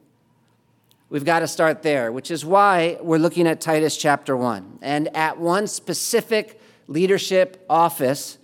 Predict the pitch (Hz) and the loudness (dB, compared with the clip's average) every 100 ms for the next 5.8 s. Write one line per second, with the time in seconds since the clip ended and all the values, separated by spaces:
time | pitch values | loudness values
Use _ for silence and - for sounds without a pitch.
0 | _ _ 160 156 170 160 139 135 165 156 | _ _ -2 2 4 4 2 0 2 2
1 | 143 - 139 104 135 139 175 208 214 208 | 2 0 -2 -2 -4 0 0 2 0 0
2 | 175 165 160 151 160 196 214 190 - 165 | 0 2 0 0 2 2 2 0 -2 -8
3 | - 170 165 160 139 147 160 160 170 165 | -4 -2 -2 -4 -4 -2 -2 -2 -4 -4
4 | 143 143 143 147 - 135 135 117 - - | 0 0 -2 -8 -6 -4 -4 -6 -14 -20
5 | _ _ _ - - 151 147 | _ _ _ -18 -4 -2 -2